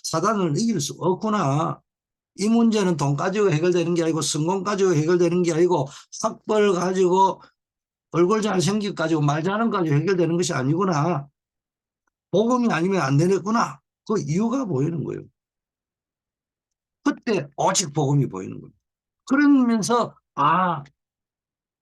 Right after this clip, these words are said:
죄인인 나를 완전히, 절대 불가능한 나를 완전히 용서하시고 하나님이 지극히 큰 은혜를 부어주셔서 하나님의 자녀 되게 하시고 언약의 백성 삼아주셨구나.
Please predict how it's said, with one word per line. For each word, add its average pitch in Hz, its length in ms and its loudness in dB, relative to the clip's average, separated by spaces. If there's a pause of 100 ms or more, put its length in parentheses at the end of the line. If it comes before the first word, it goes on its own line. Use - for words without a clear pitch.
(100)
죄인인 202 540 2
나를 190 340 0
완전히, 220 640 0
절대 269 400 0
불가능한 233 480 0
나를 202 200 0
완전히 214 440 0
용서하시고 175 840 -2 (260)
하나님이 180 440 0
지극히 226 560 -6
큰 - 400 -12
은혜를 202 800 0 (160)
부어주셔서 160 580 -4
하나님의 175 460 -4
자녀 160 320 -4
되게 165 260 -2
하시고 147 540 -4 (540)
언약의 190 340 0
백성 156 280 -6
삼아주셨구나. 131 960 -10